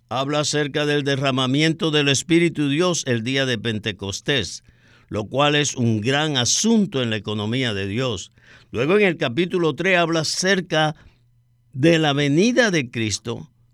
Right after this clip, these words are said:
con los creyentes vencedores como los valientes para pelear y derrotar al anticristo e introducir el reino eterno de Dios en la tierra.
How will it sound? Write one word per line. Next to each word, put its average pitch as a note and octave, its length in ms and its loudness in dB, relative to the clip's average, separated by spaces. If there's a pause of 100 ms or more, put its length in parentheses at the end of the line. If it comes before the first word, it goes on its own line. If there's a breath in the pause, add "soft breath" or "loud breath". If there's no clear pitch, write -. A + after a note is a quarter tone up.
con D#3+ 260 4
los C#3 180 -2
creyentes E3 760 0
vencedores G3+ 920 0 (280 soft breath)
como F#3 300 4
los F3+ 200 2
valientes F3+ 800 2 (220)
para G#2+ 320 -2
pelear D#3 500 2
y D#3 100 0
derrotar B2 680 -2
al A#2 220 -2
anticristo F#3 920 -4 (320 soft breath)
e A#2+ 220 0
introducir C#3+ 920 0
el C#3+ 180 2
reino F3+ 600 4
eterno F3+ 500 0
de D#3 160 0
Dios C#3+ 440 -2
en B2 140 0
la A2 160 -2
tierra. G2+ 480 -6